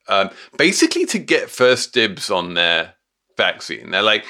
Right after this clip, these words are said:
"If we give you a billion dollars now to help develop this vaccine, then if the vaccine arrives, can we have, like, the first four hundred million doses?"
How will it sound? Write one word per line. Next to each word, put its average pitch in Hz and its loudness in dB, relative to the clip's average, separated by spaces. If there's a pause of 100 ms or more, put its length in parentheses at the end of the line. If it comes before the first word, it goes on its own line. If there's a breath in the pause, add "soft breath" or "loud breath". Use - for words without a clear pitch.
(140)
"If 143 0
we 214 4
give 220 2
you 190 4
a 156 2
billion 131 0
dollars 104 2
now 98 2
to 95 -8
help 95 -2
develop 95 0
this - -10
vaccine, 87 -2 (180 loud breath)
then 120 2
if 185 2
the 175 -2
vaccine 127 0
arrives, 98 0
can 113 -4
we 110 0
have, 98 0
like, 90 -4
the - -20
first 90 2
four 87 -4
hundred 87 -6
million 76 -14
doses?" - -12